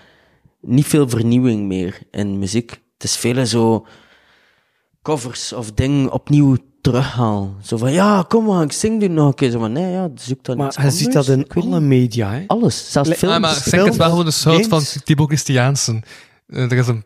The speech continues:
Speaker 1: Wie is
Speaker 3: podcast,
Speaker 1: dat?
Speaker 3: de podcast van de week heet die podcast. Dat is van Studio Brussel met Stijn van de Voorde. En, ehm, Thibaut Christiaansen, de frontman van Equal Idiots, ehm, kwam naar Stijn en die zei, "Stijn,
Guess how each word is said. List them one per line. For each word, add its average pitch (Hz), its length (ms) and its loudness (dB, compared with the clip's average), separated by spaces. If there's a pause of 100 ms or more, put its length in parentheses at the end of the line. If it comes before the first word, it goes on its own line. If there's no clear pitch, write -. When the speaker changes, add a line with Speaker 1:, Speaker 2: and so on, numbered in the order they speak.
(120)
Speaker 1:
Wie 131 100 2
is 123 80 4
Speaker 3:
podcast, 170 200 2
Speaker 1:
dat? 127 380 0
Speaker 3:
de 131 120 2
podcast - 480 -2
van 131 100 2
de 123 100 4
week 123 220 2
heet 165 100 0
die - 80 -4
podcast. 180 500 -2 (180)
Dat - 20 -20
is 143 100 -8
van 123 100 -2
Studio 120 220 0
Brussel 139 280 2
met 139 100 2
Stijn 127 240 2
van 120 100 2
de 107 100 0
Voorde. 123 360 -2 (440)
En, 113 280 2
ehm, 110 220 2
Thibaut 127 260 2
Christiaansen, 131 760 0
de 110 460 2
frontman 135 460 0
van 127 100 2
Equal 139 300 0
Idiots, 160 540 0 (500)
ehm, 131 640 4 (380)
kwam 156 200 2
naar 143 180 2
Stijn 147 460 2 (160)
en 127 140 2
die 127 80 4
zei, 120 420 2
"Stijn, 135 520 0